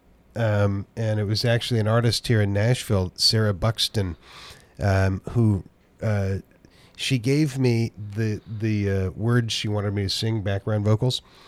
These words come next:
and she left a lot of the words out. And so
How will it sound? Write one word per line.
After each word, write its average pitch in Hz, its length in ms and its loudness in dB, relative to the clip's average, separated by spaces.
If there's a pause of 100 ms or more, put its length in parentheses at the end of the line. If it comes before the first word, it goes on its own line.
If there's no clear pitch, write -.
(280)
and 123 100 0
she 139 160 -2
left 143 300 -2
a 123 80 -4
lot 120 140 -4
of 120 60 -8
the 120 60 -6
words 107 300 -4
out. 127 400 -2 (800)
And 117 180 0
so 107 460 4